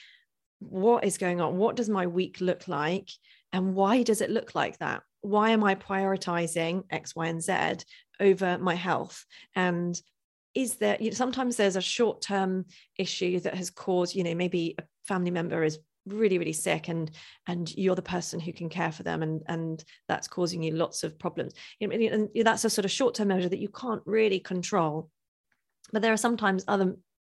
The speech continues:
other sort of lifestyle things where it's a, a choice of career that we've gone into, um, that we're kind of discovering, maybe this is not what I want, or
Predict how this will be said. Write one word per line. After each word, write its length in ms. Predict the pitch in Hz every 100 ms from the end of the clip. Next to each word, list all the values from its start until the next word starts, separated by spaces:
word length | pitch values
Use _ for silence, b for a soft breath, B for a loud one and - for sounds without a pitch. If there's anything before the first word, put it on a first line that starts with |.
| -
other 180 | 214 196
sort 200 | - 175
of 80 |
lifestyle 400 | 170 170 170 170
things 380 | 160 170 165 165
where 180 | 170 170 B B -
it's 180 | 190
a, 80 | 190 -
a 60 | 202
choice 400 | - 185 185 185
of 240 | 180 165 B B B - -
career 320 | 208 196 202
that 100 | 185
we've 120 | 131
gone 160 | 165 175
into, 520 | 170 175 180 170 165 160 B B -
um, 340 | 175 165 170
that 140 | 165 -
we're 80 |
kind 220 | 175 - 180
of 60 |
discovering, 460 | 175 - 175 175 170
maybe 220 | 165 170
this 160 | 160 160
is 80 |
not 120 | 160 -
what 140 | -
I 40 |
want, 520 | 160 165 156 156 156 165
or 220 | 156